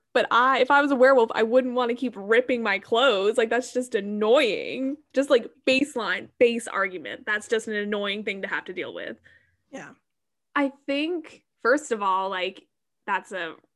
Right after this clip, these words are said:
Speaker 1: very aggressive stereotype.
Speaker 2: Yeah.
Speaker 1: 'Cause, I mean, even if you, like, you know, even, like, the reservation, like, the scenes, like, the, they, like, really, like, I don't know, they really don't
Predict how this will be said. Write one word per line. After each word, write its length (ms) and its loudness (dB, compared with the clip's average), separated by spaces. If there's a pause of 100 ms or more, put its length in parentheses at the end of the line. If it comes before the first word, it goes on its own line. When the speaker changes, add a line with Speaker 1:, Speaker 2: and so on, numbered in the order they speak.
(320)
Speaker 1:
very 760 -2
aggressive 540 -4
stereotype. 840 -4 (100)
Speaker 2:
Yeah. 220 -10 (920)
Speaker 1:
'Cause, 140 0
I 40 0
mean, 160 -2
even 220 -2
if 60 -6
you, 120 4
like, 380 -2
you 160 -6
know, 120 -4
even, 240 -4
like, 160 -2
the 80 -2
reservation, 800 -4
like, 200 -6
the 80 -8
scenes, 360 -10
like, 160 -8
the, 280 -2 (420)
they, 120 4
like, 180 2
really, 440 2
like, 360 -2 (1400)
I 100 0
don't 100 0
know, 120 0
they 120 -2
really 500 -2
don't 500 -2